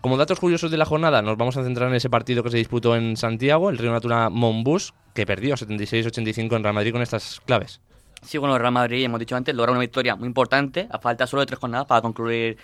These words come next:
Speaker 2: la liga regular. Recordemos,
Speaker 1: Sí.
Speaker 2: si lo de Lasso gana en un partido más o Unicaja pierde, ya sellan prácticamente, matemáticamente su primera posición.
Speaker 1: Ujú.
Speaker 2: Los madridistas ofrecieron su mejor versión otra vez más, en, otra vez en el tercer cuarto,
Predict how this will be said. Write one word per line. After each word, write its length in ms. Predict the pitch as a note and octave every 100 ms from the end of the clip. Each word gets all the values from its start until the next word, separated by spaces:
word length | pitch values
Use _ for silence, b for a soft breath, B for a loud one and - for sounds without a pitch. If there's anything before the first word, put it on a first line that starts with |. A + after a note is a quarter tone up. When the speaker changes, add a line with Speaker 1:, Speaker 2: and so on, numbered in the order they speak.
| B B
Speaker 2:
la 80 | -
liga 200 | C3 B2
regular. 300 | A#2 B2+ C#3+
Recordemos, 540 | - A#2+ A#2+ A#2+ C3 D3+
Speaker 1:
Sí. 40 |
Speaker 2:
si 40 | B2
lo 100 | A2
de 80 |
Lasso 240 | A2+ A#2+ C3
gana 200 | C3+ C#3
en 60 |
un 60 | A#2+
partido 280 | B2+ A#2 B2+
más 220 | D3+ - -
o 80 |
Unicaja 400 | A#2 A2+ A#2+ B2+
pierde, 380 | A#2+ C3+ D3 F#3+ b b b b
ya 280 | A#2 B2 B2
sellan 480 | C3+ B2+ A#2+ A#2 A2+
prácticamente, 520 | A#2 B2 B2 B2+ B2
matemáticamente 800 | B2+ B2 C3+ C3 C3 B2 B2 -
su 240 | A#2+ B2 A2+
primera 180 | A#2
posición. 420 | A2 A2 G#2+ D#3+ G2+
Speaker 1:
Ujú. 220 | B2+ G#2 A#2+ B B B -
Speaker 2:
Los 120 | C#3
madridistas 400 | C#3 C#3 C#3+ F#3
ofrecieron 340 | D#3+ D#3 D#3 D3+
su 100 | D3
mejor 220 | C#3 D#3
versión 320 | C#3+ D#3+ E3+ -
otra 200 | B2+ C3
vez 100 | B2+
más, 200 | C3 D3+
en, 260 | D3+ A#2+ A#2+
otra 200 | B2+ C#3
vez 120 | D3
en 120 | C#3+
el 100 | B2
tercer 240 | A#2 A#2 A#2
cuarto, 500 | - D#3 C#3+ G#3